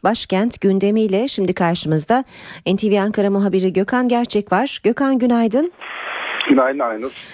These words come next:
Speaker 1: Ee, bugün yine yoğun bir gündem olacağı benziyor. Ee,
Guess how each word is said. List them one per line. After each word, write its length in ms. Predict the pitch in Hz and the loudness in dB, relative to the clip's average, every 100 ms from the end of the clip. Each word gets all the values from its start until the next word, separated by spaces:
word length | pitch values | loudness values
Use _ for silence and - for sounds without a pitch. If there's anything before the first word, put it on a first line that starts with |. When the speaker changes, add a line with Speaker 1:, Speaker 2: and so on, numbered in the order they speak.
| - - | -20 -4
Speaker 1:
Ee, 260 | 190 202 202 | 0 2 0
bugün 220 | 240 294 | -2 0
yine 220 | 302 302 | 0 2
yoğun 340 | 302 302 330 277 | 2 2 2 2
bir 120 | 277 | 0
gündem 380 | 240 254 269 262 | 2 2 2 2
olacağı 480 | 233 220 202 190 185 | 2 2 0 0 2
benziyor. 640 | 190 180 185 240 330 - | 0 0 2 2 0 -2
Ee, 100 | - | 0